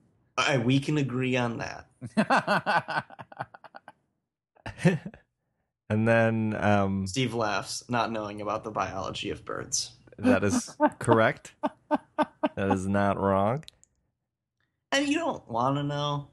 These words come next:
Speaker 1: too much.
Speaker 2: No, no.
Speaker 1: I think you're fine.
Speaker 3: All
Speaker 1: Let-,
Speaker 3: right, all right.
Speaker 1: let's move on.
Speaker 3: We have Celebi Junior and Dunsparce Junior, very similar, minus the,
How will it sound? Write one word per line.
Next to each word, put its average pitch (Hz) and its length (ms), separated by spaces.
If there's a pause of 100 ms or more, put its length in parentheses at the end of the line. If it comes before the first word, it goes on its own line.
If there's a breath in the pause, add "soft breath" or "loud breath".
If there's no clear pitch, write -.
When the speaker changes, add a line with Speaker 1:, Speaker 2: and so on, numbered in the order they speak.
Speaker 1:
too 156 140
much. 151 340
Speaker 2:
No, 117 100 (340)
no. 85 280 (160)
Speaker 1:
I 185 80
think 160 200
you're - 140
fine. 104 480
Speaker 3:
All 113 80
Speaker 1:
Let-, 156 80
Speaker 3:
right, 104 200
all 90 100
right. 82 160
Speaker 1:
let's - 160
move 98 180
on. 92 400
Speaker 3:
We 120 200
have 123 240
Celebi 127 440
Junior 110 300
and 95 100
Dunsparce 101 580
Junior, 92 360
very 131 260
similar, 90 580 (600)
minus 98 560
the, 85 400